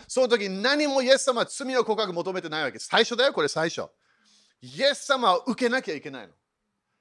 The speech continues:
みんな、アメン？受けなきゃいけないの。そこからもう主がいるわけ。そしたら罪を告白するの難しくない。なんで？主がもういるから。だから最初は恵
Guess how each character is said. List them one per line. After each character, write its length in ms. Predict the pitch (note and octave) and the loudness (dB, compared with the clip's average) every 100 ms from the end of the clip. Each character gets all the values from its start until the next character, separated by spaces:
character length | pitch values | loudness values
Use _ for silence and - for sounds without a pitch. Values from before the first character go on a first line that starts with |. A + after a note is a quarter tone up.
| _ _ _ _ _ _ _ _ _ _ _ _ _ _ _ _ _ _ _ | _ _ _ _ _ _ _ _ _ _ _ _ _ _ _ _ _ _ _
み 100 | A#2 | -20
ん 40 | |
な、 80 | G#2+ B2 | -16 -10
ア 100 | G#3 | -8
メ 200 | A#3 C4+ | -6 -8
ン？ 100 | C4 _ _ _ _ _ _ _ | -10 _ _ _ _ _ _ _
受 160 | C#4 D#4 | -4 -2
け 60 | |
な 140 | D4+ C#4 | -2 -2
き 60 | |
ゃ 40 | C4 | -2
い 80 | |
け 80 | F#3 | -2
な 140 | G3+ F3+ | -4 -6
い 60 | |
の。 120 | G#2+ - _ _ _ _ _ _ _ _ _ _ _ _ _ _ _ _ | -6 -14 _ _ _ _ _ _ _ _ _ _ _ _ _ _ _ _
そ 240 | - A#3 | -4 -2
こ 140 | A#3+ B3+ | 0 2
か 140 | G3 | 2
ら 220 | F3 A3+ A3 _ _ - | 2 0 -4 _ _ -16
も 140 | B2+ | -14
う 40 | |
主 240 | A#2 - E3+ | -12 -10 -8
が 140 | C#3+ | -8
い 60 | G#2 | -8
る 100 | A2+ | -12
わ 120 | F2 | -16
け。 120 | - _ _ _ _ _ _ _ _ _ _ _ _ | -20 _ _ _ _ _ _ _ _ _ _ _ _
そ 220 | - C4 | -8 -6
し 60 | A#3 | -2
た 80 | E3 | -2
ら 100 | C#3 | -2
罪 320 | - E3 G3+ | -4 -6 -4
を 80 | G#3+ | -4
告 180 | C#3+ D3 | -4 -4
白 140 | C#3+ | -4
す 60 | B2 | -6
る 60 | |
の 120 | A2 | -14
難 180 | A2+ D#3 | -12 -12
し 80 | C#3+ | -10
く 40 | |
な 60 | A#2+ | -12
い。 20 | |
な 100 | G#2+ | -14
ん 20 | B2+ | -14
で？ 80 | D3 | -14
主 160 | G3 | -12
が 80 | D3+ | -12
も 100 | B2 | -12
う 60 | G#2 | -14
い 40 | |
る 80 | G#2+ | -16
か 100 | - | -20
ら。 60 | |
だ 40 | - | -20
か 60 | _ _ - _ _ _ _ _ _ _ _ _ _ _ - | _ _ -20 _ _ _ _ _ _ _ _ _ _ _ -2
ら 160 | E3 | -2
最 400 | - - C4 C#4 | 0 -6 -6 -6
初 140 | - A3+ | -2 0
は 100 | D#3+ | 0
恵 300 | C#3+ E3 | 0 -4